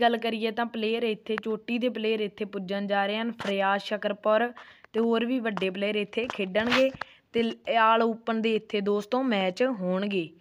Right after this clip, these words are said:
ਅਗਲਾ ਕਬੱਡੀ ਕੱਪ ਟੋਹਰਾ ਪਟਿਆਲਾ ਦੇ ਵਿੱਚ ਮੈਚ ਹੋਣ ਜਾ ਰਹੇ ਹਨ। ਇੱਥੇ ਦੋਸਤੋ ਆਲ ਓਪਨ ਦੇ ਮੈਚ ਹੋਣਗੇ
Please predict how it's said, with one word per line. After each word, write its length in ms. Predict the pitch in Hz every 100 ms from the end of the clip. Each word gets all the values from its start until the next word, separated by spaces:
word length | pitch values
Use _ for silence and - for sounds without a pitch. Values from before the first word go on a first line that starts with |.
| - - -
ਅਗਲਾ 220 | 202 226 240
ਕਬੱਡੀ 400 | 247 233 233 254
ਕੱਪ 340 | 262 254 254 254 247 _ _ _ - -
ਟੋਹਰਾ 560 | 247 240 226 254 277 294 -
ਪਟਿਆਲਾ 540 | 220 240 226 220 233
ਦੇ 160 | 220 226
ਵਿੱਚ 280 | 214 214 220
ਮੈਚ 320 | 214 208 190
ਹੋਣ 220 | 196 190
ਜਾ 180 | 196 190
ਰਹੇ 180 | 196 220
ਹਨ। 140 | 240
ਇੱਥੇ 340 | 233 233 247
ਦੋਸਤੋ 420 | 226 240 240 262 -
ਆਲ 240 | 220 220
ਓਪਨ 340 | 220 214 226 220
ਦੇ 120 | 226
ਮੈਚ 380 | 208 196 190 214
ਹੋਣਗੇ 400 | 214 240 247